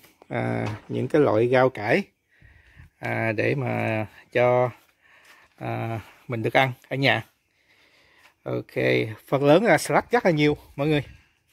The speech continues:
Phước không biết tên nha, cho nên Phước chỉ, à, quay, à, mọi người xem thử ha.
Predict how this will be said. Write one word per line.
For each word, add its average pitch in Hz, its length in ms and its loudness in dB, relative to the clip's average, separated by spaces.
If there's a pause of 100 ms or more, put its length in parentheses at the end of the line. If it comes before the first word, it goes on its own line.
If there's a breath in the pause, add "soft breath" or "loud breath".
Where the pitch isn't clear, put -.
(460 loud breath)
Phước 208 160 2
không 175 200 4
biết 208 160 -2
tên 165 200 6
nha, 165 200 4 (120)
cho 147 100 -6
nên 139 180 -4
Phước 170 180 -4
chỉ, 131 260 -4
à, 143 300 0 (100)
quay, 143 200 2 (1000 loud breath)
à, 127 380 0
mọi 123 160 -4
người 123 260 -4
xem 135 220 -4
thử 127 220 -2
ha. 151 200 2